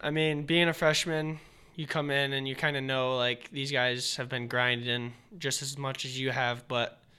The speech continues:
they just have that more mature body compared to out of high school,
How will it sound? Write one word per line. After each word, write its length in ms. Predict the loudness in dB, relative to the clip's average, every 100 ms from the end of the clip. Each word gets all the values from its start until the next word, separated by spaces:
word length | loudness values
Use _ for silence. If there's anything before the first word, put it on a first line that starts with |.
| _ -4
they 80 |
just 160 | -2 2
have 200 | 0 2
that 280 | 0 -2 -6
more 200 | -8 -4
mature 640 | -4 -4 -2 0 0 -2 -4
body 640 | 0 4 4 2 -2 -4 -16 _ _ _
compared 580 | -12 -10 -6 -6 -4 -2
to 200 | -2 -2 -8 -20 -20 -20 -20 -10 2
out 180 | 2
of 60 | 4
high 160 | 2 0
school, 580 | -2 -4 -2 -2 -4